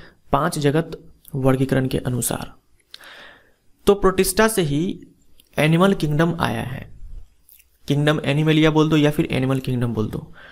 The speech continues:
प्रोटिस्टा से ही एनिमल किंगडम आया है। तो अगर आपको याद हो, प्रोटिस्टा के अंदर ही हम लोगों ने पढ़ा था प्रोटोजोआ। तो प्रोटिस्टा के अंदर जो प्रोटोजोआ है, उस प्रोटोजोआ से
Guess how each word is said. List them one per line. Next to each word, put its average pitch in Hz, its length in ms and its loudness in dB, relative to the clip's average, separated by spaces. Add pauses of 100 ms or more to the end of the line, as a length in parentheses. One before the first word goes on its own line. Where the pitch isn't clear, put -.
(240)
प्रोटिस्टा 147 420 0
से 196 140 0
ही 175 180 -2
एनिमल 143 300 0
किंगडम 139 320 -2
आया 127 200 0
है। 143 100 2
तो 147 140 -2
अगर 147 140 2
आपको 147 200 0
याद 147 320 2
हो, 147 280 -2 (340)
प्रोटिस्टा 143 420 2
के 180 120 -4
अंदर 151 300 0
ही 180 80 4
हम 143 180 4
लोगों 143 200 4
ने 143 80 2
पढ़ा 139 180 0
था 156 160 -2
प्रोटोजोआ। 120 540 -4 (800)
तो 156 60 4
प्रोटिस्टा 170 520 2
के 220 120 -4
अंदर 170 360 0
जो 170 160 -2
प्रोटोजोआ 147 580 2
है, 131 420 -6 (300)
उस 202 200 4 (460)
प्रोटोजोआ 170 640 4
से 175 300 0